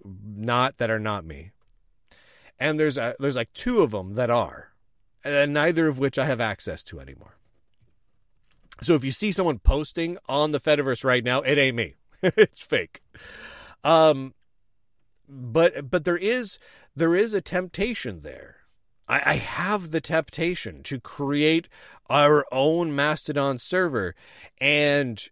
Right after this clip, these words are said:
and fire it up and, and create it. That way we have it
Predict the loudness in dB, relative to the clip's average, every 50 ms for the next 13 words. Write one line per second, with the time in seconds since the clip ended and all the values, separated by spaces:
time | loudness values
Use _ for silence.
0 | _ _ -6 -4 -4 -6 -8 -14 -8 -4 -2 0 2 2 4 4 2 4 4 4
1 | 4 4 2 0 -4 -4 -2 0 0 -2 -4 -8 -12 _ -10 -8 -8 -10 -14 -16
2 | -14 -12 -12 -6 -2 0 0 2 0 0 -2 -2 -4 -4 -2 -2 -4 -4 -4 -8
3 | -10 -12 -12 -10 -10 -6 0 2 2 2 2 0 -4 -4 -8